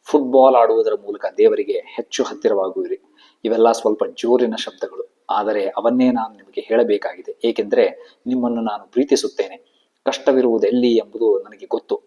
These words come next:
ನನಗೂ ಸ್ವಲ್ಪ ಅನುಭವವಾಗಿದೆ. ನಿಮ್ಮ ಮಾಂಸಖಂಡಗಳನ್ನು, ನಿಮ್ಮ ರಟ್ಟೆಗಳನ್ನು ಒಂದಿಷ್ಟು, ಒಂದಿಷ್ಟು ಗಟ್ಟಿ ಮಾಡಿಕೊಳ್ಳುವುದರ ಮೂಲಕ ನೀವು ಭಗವದ್ಗೀತೆಯನ್ನು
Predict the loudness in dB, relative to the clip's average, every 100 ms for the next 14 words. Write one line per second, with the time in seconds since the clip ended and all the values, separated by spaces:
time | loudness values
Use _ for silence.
0 | -12 -4 0 0 2 0 2 -2 -4 -6
1 | -4 -4 -4 -6 -6 -10 _ _ -6 -2
2 | -2 -4 -2 -2 -4 -8 -4 0 0 -2
3 | -10 -20 -18 -6 -4 0 2 2 0 -6
4 | -18 -20 -20 _ -4 -4 -6 -6 -6 -4
5 | -6 -4 -2 0 0 0 0 0 0 -2
6 | -6 -8 -6 -8 -10 -20 -6 -4 -2 -4
7 | 0 0 0 -6 -12 _